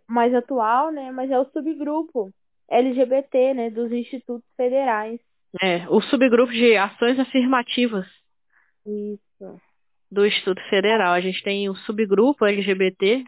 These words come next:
Speaker 2: né, que, que atualmente a gente tá fazendo parte dele, mas pode continuar falando, Nalu.
Speaker 1: Não, nó-, nós temos reuniões, né, frequentes via Google Meet, e ali a gente discute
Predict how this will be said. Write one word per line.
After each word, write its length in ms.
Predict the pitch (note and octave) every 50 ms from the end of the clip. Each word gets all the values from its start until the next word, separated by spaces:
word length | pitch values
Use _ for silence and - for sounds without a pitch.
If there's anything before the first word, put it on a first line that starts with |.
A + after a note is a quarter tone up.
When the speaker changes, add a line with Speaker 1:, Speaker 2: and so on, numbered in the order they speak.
| _ -
Speaker 2:
né, 180 | A3+ B3+ C#4+ C#4 _ - - - - - _ _ _ -
que, 340 | - - A3 G#3 G3 G2 F#2+ -
que 400 | - G3+ G3 F#3 F3+ F3 C#3+ - _
atualmente 640 | - F#3 F#3 - G#3 F#3+ F#3 F#3 F#3 F#3 G3 G3 G3+
a 40 |
gente 420 | F#3 F#3 F#3+ F#3+ - - - F3 -
tá 120 | - F#3+ F#3+
fazendo 360 | - F#3 F3+ F#3 F#3+ G3 F#3+
parte 520 | F#3+ _ - G3 A3 C4 C#4 C4 - A3+
dele, 400 | F#3+ F#3 F#3+ A3 B3 C#4+ C4+ B3+ _ _ _ _ _ _ _ _ _
mas 160 | - G3+ G3+
pode 220 | - B3 B3+ - -
continuar 300 | D4+ - - D4 C#4+ C#4+
falando, 300 | D4+ C#4 C4 A3+ G#3 G3+
Nalu. 300 | F#3+ F3+ F3+ E3+ F#3 F3+ _ _ _ _ _ _ _ _ _ _ _ _ _ _ _ _ _ -
Speaker 1:
Não, 340 | - D4+ E4+ F4 F#4 F#4+ F#4 E4+
nó-, 240 | - C#4 C#4+ C#4+ C#4 -
nós 240 | C4 C4+ C4+ C4+
temos 240 | - C#4+ C4 C4+ C#4 C#4
reuniões, 840 | B3+ C4+ C4+ C4+ C4+ C4+ B3+ A3+ A3 A#3 B3 C4 C4+ C4 A#3 A3 A3
né, 680 | A#3 A3+ A3+ A#3 A#3+ A#3 A3+ G#3+ G#3 G3 F#3+ F#3+ F#3 _ _ _ _ _ _ _ _ _ _
frequentes 520 | - A#3 A#3+ A#3 - A3 A3 A3 A#3 - _ -
via 220 | G#3+ A3+ A3+ G#3+
Google 300 | G#3 A3 A3 G#3 G#3+ G#3
Meet, 520 | G#3 G3+ G3+ G#3+ A#3+ B3+ C4 A#3+ - -
e 220 | - - - C4 C4+
ali 240 | C4+ C4+ C4 C4+ C#4
a 80 | D4
gente 280 | C#4+ D4 D4+ D4 - - C4+
discute 600 | C#4 C#4+ - _ - D4 D#4 - - E4 D#4